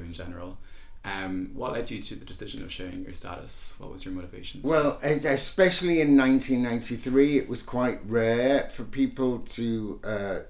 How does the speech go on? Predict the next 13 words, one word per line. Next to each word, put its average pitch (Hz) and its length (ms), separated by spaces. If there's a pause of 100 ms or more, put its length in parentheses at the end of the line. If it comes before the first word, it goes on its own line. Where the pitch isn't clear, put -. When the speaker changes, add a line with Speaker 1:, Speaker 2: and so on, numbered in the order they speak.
(240)
Speaker 2:
talk 107 400
about 123 460
their 101 220
H 87 240
I 92 140
V 87 200
status, 87 520
but - 240
I 135 180
was 143 360 (800)
very 131 560
inspired 117 960 (280)
by 101 720